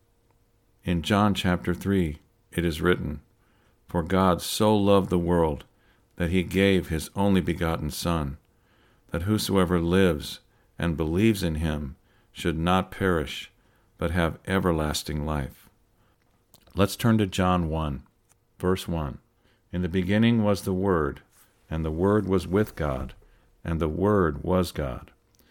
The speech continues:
The same was in the beginning with God. All things were made by him, and without him was not anything made that was made.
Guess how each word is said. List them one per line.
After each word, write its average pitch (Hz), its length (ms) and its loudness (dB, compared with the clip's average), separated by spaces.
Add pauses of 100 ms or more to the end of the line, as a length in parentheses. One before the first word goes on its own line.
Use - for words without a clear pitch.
(340)
The 90 100 -2
same 120 400 2
was 85 160 2
in 90 100 2
the 87 60 2
beginning 90 540 0
with 101 260 -2
God. 69 340 -6 (640)
All 104 280 2
things 113 460 0
were 101 100 -2
made 101 320 0
by 80 200 0
him, 69 360 -6 (420)
and 78 140 -4
without 90 340 0
him 98 300 0
was 78 200 -2
not 78 320 -2
anything 101 580 -2
made 82 320 0
that - 140 -12
was 76 180 -8
made. 76 340 -6